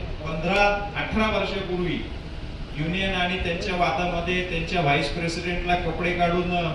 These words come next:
मारलं आणि ती न्यूज Google-वर दहा वर्ष फ्रंट पेजला येत होती आणि म्हणून इथं वातावरण चांगलं नाही म्हणून सिन्नर सात वर्ष कोणी येतच नव्हतं. तर हे मिटवायला जो त्रास होतो, तर आता त्या पॉझिटिव्ह मेसेज देणं,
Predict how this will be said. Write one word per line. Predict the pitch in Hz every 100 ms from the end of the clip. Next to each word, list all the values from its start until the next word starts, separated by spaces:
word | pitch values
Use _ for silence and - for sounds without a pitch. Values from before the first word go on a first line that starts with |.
| 143 - - - - -
मारलं | 143 156 180 185 - - - - -
आणि | 151
ती | 160 - 220 233
न्यूज | 220 220 180
Google-वर | - - 185 208 208 214 220 - - - - - -
दहा | 151 185 208
वर्ष | 196 208 -
फ्रंट | 220 214 196 175 180
पेजला | 190 190 185
येत | 190 180 156
होती | 147 156 143 - - -
आणि | 160 160
म्हणून | 151 196 196
इथं | 190 202
वातावरण | 175 165 202 214 226 220 220
चांगलं | 202 190 185 180
नाही | 156 143 - - - - -
म्हणून | 165 196
सिन्नर | 180 180 190 214
सात | - 170 160 208
वर्ष | 196 196 208 214 214 - - 240
कोणी | 185 208
येतच | 220 226 233 196
नव्हतं. | 170 143 123 - - - - - - - - - -
तर | 233
हे | 151 214 226
मिटवायला | 202 202 226 240 240 254
जो | 220 226 240 240 - 202
त्रास | 202 214
होतो, | 196 151 151 143
तर | 170
आता | 170 - 202 226
त्या |
पॉझिटिव्ह | 226 214 196 220 226 233
मेसेज | 220 214 208 196
देणं, | 175 170 143